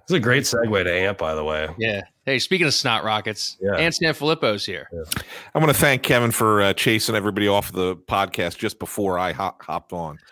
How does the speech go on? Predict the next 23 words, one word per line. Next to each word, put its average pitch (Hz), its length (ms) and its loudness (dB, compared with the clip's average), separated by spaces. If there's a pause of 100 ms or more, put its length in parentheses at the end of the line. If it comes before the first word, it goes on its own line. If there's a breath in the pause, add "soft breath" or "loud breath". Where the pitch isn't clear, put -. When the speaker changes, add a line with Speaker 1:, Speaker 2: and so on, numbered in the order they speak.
(140)
Speaker 1:
Yeah, 82 220 -4
Speaker 3:
so 90 60 -2
that 92 100 -4
nobody, 82 240 -2
Speaker 1:
yeah. 85 240 -6
Speaker 3:
nobody 98 260 -2
would 92 100 -2
listen 92 260 -4
to 85 40 -4
any, 85 120 -8
anything 87 360 -6
Speaker 2:
You 151 80 6
Speaker 3:
I - 40 -4
Speaker 2:
think 175 100 4
it's 156 140 2
Speaker 3:
said. 143 80 -4
Speaker 2:
the - 40 -10
Flyers 160 300 4
talk 226 240 2
doing 247 220 0
that? 269 200 -2 (460)
Speaker 1:
Yeah. 87 180 -10 (220)
Speaker 3:
<laughs> 160 1080 -2